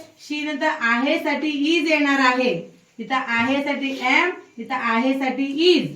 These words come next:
She is. टीई डबल टेल म्हणजे सांगणे हे क्रियापदाचे पहिले रूप आहे. is आलेला आहे, आयएनजी प्रत्यय लागणार आहे. She is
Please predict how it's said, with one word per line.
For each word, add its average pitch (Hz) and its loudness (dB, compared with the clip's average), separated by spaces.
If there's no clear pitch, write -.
She 311 -2
is. 226 0
टीई 285 0
डबल 285 0
टेल 349 2
म्हणजे 277 2
सांगणे 262 0
हे 302 2
क्रियापदाचे 240 -2
पहिले 247 0
रूप 311 0
आहे. 302 4
is 339 2
आलेला 302 2
आहे, 311 2
आयएनजी 269 2
प्रत्यय 277 -2
लागणार 240 0
आहे. 214 0
She 320 6
is 339 0